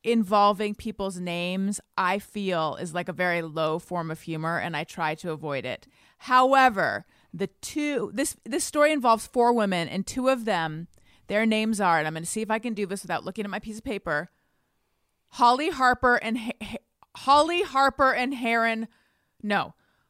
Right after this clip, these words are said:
Holly Harper and Heron Hopper. Did I get it right? Yes, Holly Harper and Heron Har-, Hopper. How can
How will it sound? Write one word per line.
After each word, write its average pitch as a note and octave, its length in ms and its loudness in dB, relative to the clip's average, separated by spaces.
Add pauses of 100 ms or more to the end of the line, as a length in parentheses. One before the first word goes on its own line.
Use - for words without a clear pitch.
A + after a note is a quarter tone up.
(160)
Holly D#4+ 500 4 (140)
Harper B3+ 720 2
and A#3 160 -2
Heron A3+ 400 0
Hopper. G3+ 560 -4 (720)
Did G#3 120 -2
I G#3+ 40 2
get G#3 160 2
it G3+ 80 2
right? G3+ 320 0
Yes, G#3+ 300 2 (120)
Holly A3+ 300 4
Harper B3 340 4
and A3+ 140 2
Heron G#3+ 300 2
Har-, G3 200 2
Hopper. G3+ 460 -2 (140)
How F#4 200 8
can B4+ 140 4